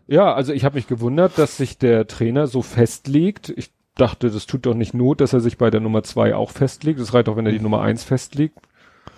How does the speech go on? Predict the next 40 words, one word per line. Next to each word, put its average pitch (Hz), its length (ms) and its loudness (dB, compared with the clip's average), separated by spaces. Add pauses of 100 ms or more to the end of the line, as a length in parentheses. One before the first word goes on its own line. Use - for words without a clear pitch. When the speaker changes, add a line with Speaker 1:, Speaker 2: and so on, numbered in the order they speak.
(380)
Speaker 1:
Aber 127 140 2
er 101 60 4
hat 104 120 2
sich 120 120 -6
ja, 156 100 2
glaub 156 240 -4
ich, 160 100 -10 (280)
Speaker 2:
Ja. 117 140 6
Speaker 1:
auf 117 120 2
Brodersen 127 400 2
als 135 240 -6
Nummer 123 220 -4
zwei 117 140 2
Speaker 2:
Ja, 123 100 6
und - 80 0
Speaker 1:
festgelegt. 120 320 0
Speaker 2:
das 147 100 -6
ist, 156 60 -4
glaub 135 100 0
ich, 113 80 -4
das 123 100 0
Problem 123 440 2
gewesen 95 360 0
einfach, 101 280 -6
ne? 120 180 -6
Speaker 1:
Ja, 160 200 2
aber, 127 340 0
Speaker 2:
Ja. 123 60 -2
Speaker 1:
äh, 131 200 -6
wieso 139 220 -2
macht 165 160 0
er 165 80 2
das 127 160 0
ohne 117 200 -4
Not? 104 320 -4
Also 104 320 -8 (720)
Speaker 2:
Keine - 380 2
Ahnung. 110 300 0 (420)
<laughs> - 800 -4
Vielleicht, 113 300 -4